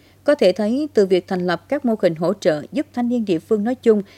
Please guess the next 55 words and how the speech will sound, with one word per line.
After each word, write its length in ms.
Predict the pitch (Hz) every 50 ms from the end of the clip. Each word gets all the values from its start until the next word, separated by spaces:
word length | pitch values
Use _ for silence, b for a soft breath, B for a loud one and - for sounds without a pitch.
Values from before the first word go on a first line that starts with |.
| B B -
và 140 | 185 196
thanh 240 | 196 196 254 254 247
niên 200 | 247 254 247 233
vùng 320 | 214 - 196 180 175 175 -
dân 120 | 226 220
tộc 200 | - - 165 - -
thiểu 120 | 185 170
số 200 | 180 - - 190
miền 360 | 226 269 269 226 190 170 165 156
núi 120 | 196 226
nói 160 | 233 247 269 269
riêng 260 | - - 226 220 208 202 B B B B -
đã 200 | - 185 175 202
xuất 240 | - - - 339 -
hiện 220 | - 190 170 175
ngày 120 | 196 196 175
càng 200 | - 190 180 175
nhiều 260 | 170 175 180 170 165
tấm 220 | - - 196 240 262
gương 180 | - 247 226 208 196
thanh 180 | 214 208 202
niên 240 | 196 202 208 196 190 175
làm 200 | 185 180 165 160
kinh 180 | - 190 196 190
tế 140 | 214 233 233 -
giỏi, 280 | 190 151 156 202 247 B B B B B
đi 140 | 190 220 220
đầu 240 | 196 196 175 170 165
trong 180 | - - 208
việc 180 | 190 190 165 -
áp 200 | 247 285 - -
dụng 180 | 202 170 156 156
khoa 120 | - 220 196
học 200 | 175 175 - _
kỹ 140 | - 170 - -
thuật 160 | - 202 165 - _
vào 140 | 180 165 160
sản 220 | - - 156 151
xuất, 260 | - - 269 302 339 B B B B B
xây 180 | - - 254 247
dựng 200 | 202 190 165 180
mô 100 | 214 226 220 -
hình 140 | 185 170
kinh 180 | 165 - 208 208
tế 260 | 196 - 190 220 254 -
có 80 | - 269
hiệu 200 | 269 240 180 151 -
quả, 340 | - 180 156 165 214 254 269 -
thu 140 | - 220 208 190
hút 140 | 269 311 -
và 80 | - 180
giúp 200 | 160 170 240 269 - -
đỡ 220 | 180 170 156 202 - -
cho 140 | - 208 196 185
nhiều 180 | 170 185 160 151